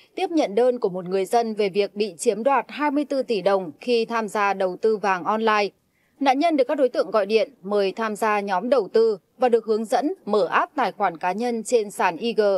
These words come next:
để đặt lệnh mua bán vàng với hứa hẹn lợi nhuận cao. Người phụ nữ này đã thực hiện các giao dịch đầu tư với tổng số tiền hai mươi tỷ đồng, nhưng khi rút tiền thì được thông báo không rút được, phải liên hệ trợ lý của sàn. Sau đó,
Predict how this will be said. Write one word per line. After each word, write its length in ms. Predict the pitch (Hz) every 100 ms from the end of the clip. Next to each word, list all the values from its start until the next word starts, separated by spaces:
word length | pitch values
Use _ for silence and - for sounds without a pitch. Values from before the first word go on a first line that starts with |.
| - _ -
để 320 | 220 208 180
đặt 180 | 208 208
lệnh 340 | 220 233 - 240
mua 140 | 285
bán 240 | 208 226
vàng 320 | 240 269 190 151 _
với 180 | 208 214
hứa 200 | 208 220
hẹn 260 | 262 285 -
lợi 140 | 202 190
nhuận 200 | 202 -
cao. 300 | 226 220 220 - _ _ _ _
Người 300 | 277 262 240 -
phụ 100 | 233
nữ 100 | 240
này 340 | 311 277 196
đã 200 | 196 220
thực 180 | 311 185
hiện 180 | 202 -
các 120 | 254
giao 140 | 233
dịch 200 | 214 202
đầu 180 | 185 185
tư 320 | - 226 208 -
với 280 | 165 202 202
tổng 220 | 285 240
số 180 | 175 196
tiền 280 | 190 262 196
hai 180 | 220 302
mươi 120 | 285
tỷ 160 | 240 185
đồng, 260 | 208 196 - _ -
nhưng 200 | 294 320
khi 240 | 320 320 294
rút 220 | 370 392
tiền 300 | 262 226 180 151 -
thì 120 | 233
được 220 | 214 202
thông 240 | - 294 254
báo 360 | 214 196 311 _
không 260 | 349 302
rút 220 | 294 381 311
được, 260 | 233 196 _ _ -
phải 280 | 262 196 190
liên 220 | 320 254
hệ 240 | 247 - -
trợ 160 | 202
lý 180 | 185 226
của 180 | 330 214
sàn. 340 | - 190 190 156 _ _ -
Sau 160 | 277
đó, 320 | 240 190 208